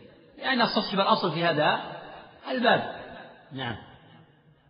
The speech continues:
هذا الأصل. أنا أريد الآية الدالة على الإباحة أمر الله جل وعلا بها. سورة البقرة؟ لا. نعم،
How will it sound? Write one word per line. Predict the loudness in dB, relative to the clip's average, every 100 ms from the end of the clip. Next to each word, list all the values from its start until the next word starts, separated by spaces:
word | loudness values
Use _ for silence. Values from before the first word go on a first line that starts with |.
| _ _ _ _ _ _ _ _ _ _ _ _ _ _ _ _ _ _
هذا | -6 -2
الأصل. | 0 -2 -2 -4
أنا | -4 -4
أريد | -4
الآية | -4 -4 -2 0
الدالة | 0 2 2 2
على | 2 0
الإباحة | -2 0 0 2 0 -2 -10 -18 -18 -12 -4
أمر | 0 2
الله | 4 2
جل | 2 0
وعلا | 2 0
بها. | 0 -2 -4 -10 -18 -20 -20 -20 -20 -20 _ _ _ _ _ _ _ _ _ -20
سورة | -10 -6
البقرة؟ | -4 0 0 0 -2 -10 -18 -20 -20 -20 -20 _ _ _ _ _ _ _ _ _ _ _ _ _ _ -16
لا. | -10 -10 -12 -20 -20 _ _ _ _ _ _ _ _ _ _ -20
نعم، | -18 -18